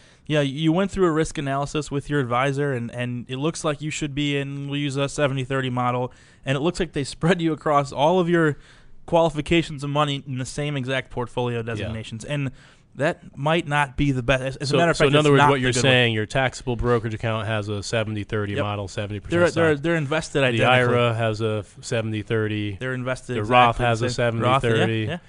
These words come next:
Speaker 2: Yeah, so, so the problem with that, guys, is it's actually the, um, the, the technical term, we said we get a little technical here, is called asset location.
Speaker 1: Yep.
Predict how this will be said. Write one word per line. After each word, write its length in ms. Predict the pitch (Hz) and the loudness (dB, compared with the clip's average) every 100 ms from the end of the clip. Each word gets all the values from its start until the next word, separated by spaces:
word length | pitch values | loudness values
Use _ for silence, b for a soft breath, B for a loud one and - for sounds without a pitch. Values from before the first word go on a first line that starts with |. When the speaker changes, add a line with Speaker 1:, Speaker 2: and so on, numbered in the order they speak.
| B B | B B
Speaker 2:
Yeah, 200 | 135 120 | 2 2
so, 220 | - 143 | 2 2
so 200 | 143 165 | 2 0
the 100 | 151 | 2
problem 300 | - 247 285 | 2 2 2
with 100 | 180 | 0
that, 200 | 131 117 | 0 0
guys, 420 | 117 113 110 113 110 | 2 2 2 0 -2
is 160 | 117 | -4
it's 240 | 139 123 - | -4 -4 -2
actually 380 | 208 - 160 127 | -2 -2 -2 -2
the, 300 | 113 107 104 | -2 -2 -2
um, 280 | 98 95 113 | -4 -8 -12
the, 180 | 117 - | -16 -16
the 80 | 110 | -6
technical 420 | - 165 170 135 | -2 0 0 -2
term, 340 | 123 123 113 117 | -2 0 0 0
we 60 | |
said 160 | 110 127 | -2 -2
we 120 | 113 | -2
get 100 | 110 | -2
a 40 | 107 | -2
little 180 | 113 | -4
technical 420 | 101 117 101 107 104 | -4 -6 -6 -8 -6
here, 160 | 104 | -6
is 100 | 98 | -6
called 280 | - 110 104 | -4 -6 -6
asset 460 | - 123 - 120 123 | -2 -2 0 -4 -4
location. 680 | 110 - 127 113 - 92 | -6 -6 -4 -4 -6 -8
Speaker 1:
Yep. 120 | 104 | -10